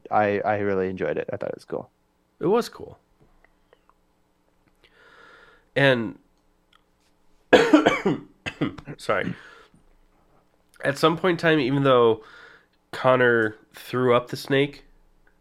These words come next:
Speaker 2: the snake got bigger and
Speaker 1: Mm.
Speaker 2: then crawled back inside of him.
Speaker 1: Mm-hmm.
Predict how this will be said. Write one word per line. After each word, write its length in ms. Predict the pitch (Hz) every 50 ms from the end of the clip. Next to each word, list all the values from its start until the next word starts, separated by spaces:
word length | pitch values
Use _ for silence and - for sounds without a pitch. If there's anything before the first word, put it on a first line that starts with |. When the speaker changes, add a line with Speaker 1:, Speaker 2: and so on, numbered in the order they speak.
| _ _ _ _ _ _ _ _ _ _ _ _ _ _ _ _ _ _ _ -
Speaker 2:
the 100 | 110 104
snake 540 | - - 123 123 123 131 135 - - - _ _ _ _
got 220 | 110 113 113 -
bigger 420 | - 113 107 101 98 110 131 - - _ _ _ _ _ _ _ _ _ _ _ _ _
and 120 | - 120 131
Speaker 1:
Mm. 40 | 131
Speaker 2:
then 160 | 127 120 107
crawled 340 | - - - 123 135 135 135
back 220 | 139 143 139 -
inside 360 | 143 135 - - 160 143 127
of 80 | 104 95
him. 160 | 92 92 95 _ _ _ _ _ _ _ _ _ _
Speaker 1:
Mm-hmm. 280 | 110 113 107 104 113 110